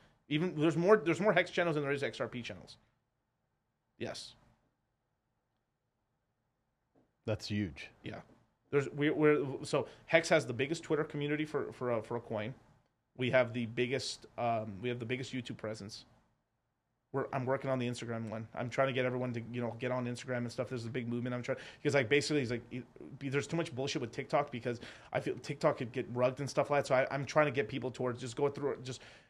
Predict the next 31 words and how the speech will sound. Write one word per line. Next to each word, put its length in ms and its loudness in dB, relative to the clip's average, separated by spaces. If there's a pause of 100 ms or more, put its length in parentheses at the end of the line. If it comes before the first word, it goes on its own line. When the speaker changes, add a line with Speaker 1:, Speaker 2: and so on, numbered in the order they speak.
(300)
Speaker 1:
we're 120 2
big 240 6
on 140 6
Twitter. 360 2 (180)
Get 140 -4
big 140 0
on 120 0
Instagram. 360 -6 (720)
Speaker 2:
Yeah. 260 12
Speaker 1:
That's 200 0
it. 260 2
Speaker 2:
Yeah, 220 12
because 480 10
I 100 10
think 160 4
Twitter's 640 4 (960)
life 300 4
expectancy 720 -4
is 140 -2
not 320 -2 (640)
six 280 -4
months. 360 -4 (760)
Speaker 1:
Yeah. 220 -6 (360)
<laughs> 380 -4
Miguel's 300 8
showing 200 6
his 140 2
box 300 2
again. 240 0 (380)
Now, 420 12 (120)
um, 560 12